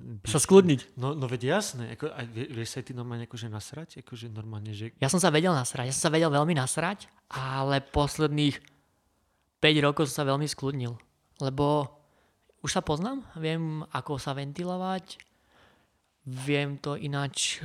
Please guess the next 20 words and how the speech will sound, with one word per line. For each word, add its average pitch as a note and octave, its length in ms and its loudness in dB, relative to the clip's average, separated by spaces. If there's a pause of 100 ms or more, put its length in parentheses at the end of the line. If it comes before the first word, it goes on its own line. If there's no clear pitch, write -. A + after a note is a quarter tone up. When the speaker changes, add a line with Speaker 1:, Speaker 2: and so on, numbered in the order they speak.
Speaker 1:
odkomunikovať D#3 600 -2
celé, G3 240 -4 (720)
takže... D3 720 -6 (960)
a - 80 0
zároveň G3 460 6
ľudia, F#3+ 240 4
ktorí F#3 100 0
ma G3+ 140 4
poznajú, F#3+ 320 2
oni F#3+ 100 2
vedia F3 400 4
už - 400 2 (260)
pred E3+ 220 2
nasrate D3 460 -6
moje, D#3 320 -2 (560)
že - 160 -10
vtedy D3+ 260 2
idú D3 80 -2
z - 140 -6
cesty. - 240 -12